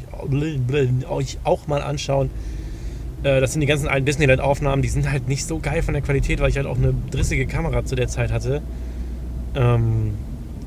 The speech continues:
und auch, ich könnte mich auch, ich könnte mir auch sowas von den Arsch treten, dass ich so wenig gefilmt hab. Weißt du, wenn ich heute in Disney-, heute in den Disneyland fahren würde, ich würde wahrscheinlich die Kamera gar nicht mehr ausmachen. Wahrscheinlich drölf Akkus dabei und die Kamera die ganze Zeit in der Hand und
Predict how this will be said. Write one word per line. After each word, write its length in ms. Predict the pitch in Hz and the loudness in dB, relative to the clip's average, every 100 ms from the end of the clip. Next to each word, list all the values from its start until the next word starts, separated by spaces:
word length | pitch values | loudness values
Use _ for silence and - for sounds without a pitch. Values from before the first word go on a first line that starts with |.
| - | -2
und 120 | 135 | 0
auch, 200 | 135 - - - - | 0 -2 -2 -2 0
ich 120 | - | -2
könnte 180 | - 254 | 0 2
mich 120 | 196 | 4
auch, 120 | 180 - - | 2 0 -8
ich 60 | - | -6
könnte 180 | 220 233 | -2 -2
mir 40 | |
auch 60 | 180 | -2
sowas 260 | 214 240 226 | 0 0 2
von 80 | |
den 160 | 202 185 - | -2 -2 0
Arsch 300 | 180 226 - | 2 2 0
treten, 360 | - 127 151 - - - | 0 0 0 -2 -2 -2
dass 100 | 156 | -2
ich 140 | 160 | 0
so 160 | - 233 | 2 2
wenig 240 | 262 240 | 2 2
gefilmt 380 | - - 190 151 | 2 2 2 4
hab. 140 | 127 123 | 4 4
Weißt 180 | 143 | 4
du, 60 | 185 | 4
wenn 100 | 185 | 4
ich 100 | 180 | 4
heute 240 | 208 240 | 4 4
in 240 | 196 180 175 | 2 2 0
Disney-, 260 | 190 - - - - - | -2 -2 -4 -6 0 4
heute 180 | 202 | 4
in 180 | - 170 | 4 4
den 180 | 143 160 | 6 4
Disneyland 480 | 175 - 160 143 135 | 2 2 2 4 4
fahren 300 | 143 135 135 | 4 4 4
würde, 300 | 127 151 175 - - - - - - | 4 6 4 2 0 -2 -4 -2 -2
ich 100 | - | 0
würde 100 | 180 | 2
wahrscheinlich 260 | 190 175 165 | 2 2 0
die 60 | |
Kamera 240 | 156 175 190 | 0 2 4
gar 140 | 175 | 6
nicht 120 | 165 | 4
mehr 180 | 170 170 | 4 4
ausmachen. 560 | 180 226 - 107 95 104 - - - - - - | 2 2 0 0 -2 -6 -8 -12 -10 -10 -6 -2
Wahrscheinlich 320 | 139 170 151 | 0 2 2
drölf 320 | 147 175 180 | 4 6 6
Akkus 360 | 175 170 208 - | 0 0 0 0
dabei 320 | 190 208 208 | 2 4 4
und 100 | 170 | 2
die 60 | 160 | 0
Kamera 260 | 180 185 | 0 0
die 60 | 180 | 2
ganze 220 | 180 - | 2 2
Zeit 120 | 185 | 2
in 80 | - | 2
der 120 | 160 | 2
Hand 260 | 143 175 190 | 0 0 0
und 180 | 160 | 0